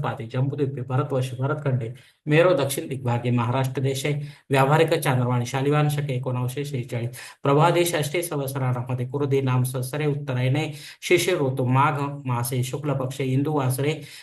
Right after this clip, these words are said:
रेवती नक्षत्रे साध्य योगे कौलो करण युक्तायाम षष्ठी शुभतिथो वीर गोत्रोत्पन्नमं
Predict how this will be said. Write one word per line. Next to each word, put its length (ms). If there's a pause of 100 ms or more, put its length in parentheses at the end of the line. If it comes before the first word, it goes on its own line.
(100)
रेवती 420
नक्षत्रे 500
साध्य 400
योगे 300
कौलो 320
करण 340
युक्तायाम 800 (380)
षष्ठी 380
शुभतिथो 640
वीर 220 (400)
गोत्रोत्पन्नमं 1080